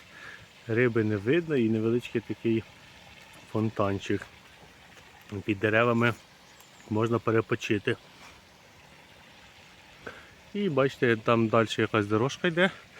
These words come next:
також десь на, на прогулку.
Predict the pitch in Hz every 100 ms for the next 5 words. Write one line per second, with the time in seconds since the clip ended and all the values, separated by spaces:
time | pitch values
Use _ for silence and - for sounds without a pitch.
0 | - - - - - - - 123 123 143
1 | 117 110 113 - - - - 117 110 -
2 | 117 120 117 120 110 110 104 - 107